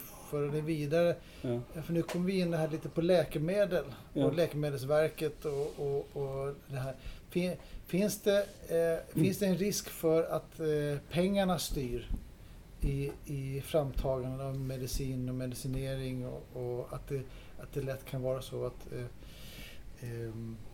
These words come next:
Speaker 1: läkarna blir pushade utav läkemedelsföretagen för att
Speaker 2: Mm.
Speaker 1: använda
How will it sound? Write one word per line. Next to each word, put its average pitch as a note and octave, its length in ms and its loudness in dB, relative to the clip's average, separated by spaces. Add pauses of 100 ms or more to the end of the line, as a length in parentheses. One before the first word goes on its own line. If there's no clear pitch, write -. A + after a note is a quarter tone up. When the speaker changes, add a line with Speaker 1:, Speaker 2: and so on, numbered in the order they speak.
Speaker 1:
läkarna C3+ 560 0
blir B2+ 220 -4
pushade C#3 520 0
utav C3+ 240 -2
läkemedelsföretagen C3+ 1040 -2
för C3 100 -4
att A#2+ 100 -6
Speaker 2:
Mm. D3 120 0
Speaker 1:
använda B2+ 460 0